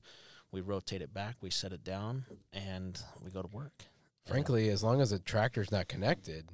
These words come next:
Speaker 2: he really doesn't even need to be there. I-, if you guys can get access to it with this trailer.
Speaker 1: He doesn't. He doesn't need to be there at all.
Speaker 2: Cool.
Speaker 1: And, and we use that to deliver new planters. We can deliver planters a hundred miles away. We don't have to call anybody,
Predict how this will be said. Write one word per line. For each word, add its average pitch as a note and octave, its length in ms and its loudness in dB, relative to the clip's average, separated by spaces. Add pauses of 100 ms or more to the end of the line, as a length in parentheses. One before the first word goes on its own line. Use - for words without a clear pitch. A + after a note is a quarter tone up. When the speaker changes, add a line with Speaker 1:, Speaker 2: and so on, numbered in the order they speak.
(160)
Speaker 2:
he D#3 180 -4
really A2+ 280 0
doesn't G2 340 -4
even F2+ 380 -6 (160)
need A#2 180 0
to F2 60 0
be F#2+ 260 4
there. F2+ 360 4
I-, A2 40 2
if A#2+ 360 0
you D3 100 2
guys C3+ 260 8
can G#2 160 -2
get C3+ 180 6
access A2+ 460 0
to G#2+ 140 -2
it F#2+ 60 -4
with F#2+ 120 -6
this F2+ 160 -8
trailer. G#2 480 -4 (360)
Speaker 1:
He - 80 -10
doesn't. F2 340 -2 (360)
He - 80 -20
doesn't F#2 220 -2
need F2+ 100 -4
to F2 60 -12
be F#2 120 -4
there F2 140 -2
at D#2+ 80 -6
all. D#2 160 -12 (600)
Speaker 2:
Cool. G2 120 2
Speaker 1:
And, E2+ 280 -2
and F#2 200 -4
we F#2 80 -2
use F2+ 280 -6
that F2+ 240 -2
to F#2 100 -8
deliver F2+ 340 -6
new E2 240 -6
planters. F#2+ 580 -6
We F2+ 80 -8
can F#2 160 -8
deliver F2 440 -8 (260)
planters F2+ 260 -8
a F2 40 -12
hundred F2 240 -6
miles E2+ 340 -6
away. F#2+ 260 -6
We F#2 120 -8
don't E2 140 -10
have F2 120 -12
to - 80 -12
call E2 240 -10
anybody, E2 340 -14